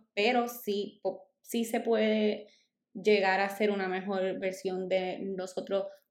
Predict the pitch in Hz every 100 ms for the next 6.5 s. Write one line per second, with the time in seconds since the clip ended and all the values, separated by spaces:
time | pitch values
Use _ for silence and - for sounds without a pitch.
0 | _ 208 185 190 190 196 190 190 170 165
1 | - 190 175 202 208 220 214 208 185 202
2 | 202 196 180 170 165 165 175 170 180 -
3 | - _ - 214 202 202 208 208 214 254
4 | 240 220 214 208 208 214 208 214 208 -
5 | 214 214 202 190 185 196 190 185 - 208
6 | 202 196 214 202